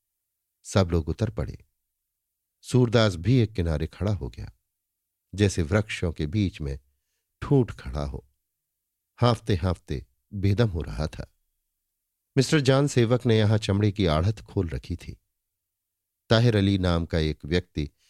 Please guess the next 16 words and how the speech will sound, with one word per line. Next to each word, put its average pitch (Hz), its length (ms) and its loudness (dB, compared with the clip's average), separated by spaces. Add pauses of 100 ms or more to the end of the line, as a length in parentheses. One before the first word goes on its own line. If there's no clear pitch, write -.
(400)
उसका 135 260 2
गुमाश्ता 95 560 0
था, - 340 -10 (600)
बरामदे 90 460 2
में 62 140 -6
बैठा 73 260 -4
हुआ 71 260 -6
था। - 180 -16 (1500)
साहब 143 380 2
को 147 100 2
देखते 139 320 2
ही 131 200 4
उसने 117 200 0
उठकर 104 300 0
सलाम 98 380 -2
किया। - 260 -12